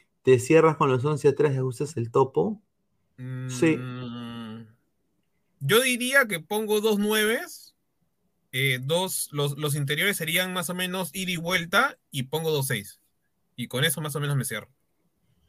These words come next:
Speaker 2: Porque al cuatro cuatro dos siempre es difícil el entrarle, porque poniendo esos dos, dos delanteros arriba, es difícil que se manden los centrales enemigos. Sería mandarle pelotazos nada más.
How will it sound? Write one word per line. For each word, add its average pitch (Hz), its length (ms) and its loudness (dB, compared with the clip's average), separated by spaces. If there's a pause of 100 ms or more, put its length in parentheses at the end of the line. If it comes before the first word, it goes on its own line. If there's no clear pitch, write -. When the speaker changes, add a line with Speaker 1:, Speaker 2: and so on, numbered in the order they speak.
(180)
Speaker 2:
Porque 131 260 2
al 131 100 2
cuatro 190 300 0
cuatro 185 300 0
dos 214 380 -2 (120)
siempre 165 400 -4
es 151 40 -4
difícil 151 320 -4
el 135 100 0
entrarle, 107 540 -4
porque 110 300 -6 (180)
poniendo 160 280 2
esos 196 140 0
dos, 202 300 2
dos 180 240 -4
delanteros 175 440 -2
arriba, 160 480 0 (440)
es 151 120 -2
difícil 165 400 -6
que 113 320 -4 (320)
se - 160 -4
manden 143 240 2
los 139 80 2
centrales 131 340 2
enemigos. 104 400 -8 (1700)
Sería 147 180 4
mandarle 151 320 2
pelotazos 113 380 -2
nada 95 120 -12
más. 101 200 -20